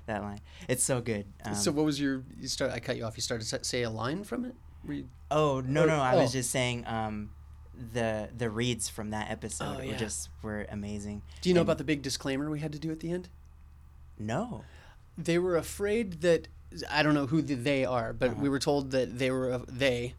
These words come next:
Speaker 2: were, uh, afraid that it was going to be offensive to people in Europe because the Europeans take their football very seriously, what we call soccer here.
Speaker 1: Yeah.
Speaker 2: So, uh, Robin had to do a disclaimer at the end of the thing, and then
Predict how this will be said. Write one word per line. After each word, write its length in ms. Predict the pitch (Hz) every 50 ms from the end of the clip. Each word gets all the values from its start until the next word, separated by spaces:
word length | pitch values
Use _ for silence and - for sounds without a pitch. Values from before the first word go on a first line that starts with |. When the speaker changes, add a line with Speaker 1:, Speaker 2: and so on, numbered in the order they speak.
| -
Speaker 2:
were, 320 | - 135 139 135 131 127 -
uh, 100 | - 85 - - - -
afraid 640 | 160 139 120 - - 156 151 156 160 156 147 135 131
that 240 | 139 135 123 -
it 80 | - 143
was 200 | 131 135 123 -
going 260 | - - 143 139 143 143
to 40 |
be 140 | 135 139 135
offensive 640 | 123 117 - - - 143 139 131 - 135 127 117 113 -
to 120 | - 123
people 320 | 117 - 131 123 131 131 123
in 80 | 123
Europe 240 | 127 127 120 117 110 -
because 260 | 123 110 - 135 110
the 80 | 135 131
Europeans 420 | 135 127 - 147 143 131 123 -
take 240 | - 139 127 123 -
their 260 | - 131 127 123 123 - - - - -
football 360 | - - 156 143 - 131 123
very 260 | 117 127 131 131 139
seriously, 580 | 131 - - 139 123 117 110 - 117 113 117 110 117
what 120 | 131 131
we 100 | 131 131
call 160 | 113 131 123 120
soccer 320 | - 127 120 120 - 123
here. 240 | 120 127 123 113 - -
Speaker 1:
Yeah. 140 | - 120 104 - - - - -
Speaker 2:
So, 400 | - - 180 156 143 143 139 -
uh, 200 | 143 139 131 127
Robin 340 | 120 131 139 151 147 156 156
had 140 | 156 151 139
to 60 | 131
do 160 | 135 147 139
a 40 | 131
disclaimer 600 | 120 131 123 - - - 170 175 202 185 147 127
at 160 | 120 117 117
the 100 | - 123
end 140 | 123 120 120
of 60 | 117
the 40 | 113
thing, 360 | - - 127 123 120 120 117 - - -
and 260 | 165 160 147 143 151
then 640 | 160 160 147 143 - - - 147 135 - - -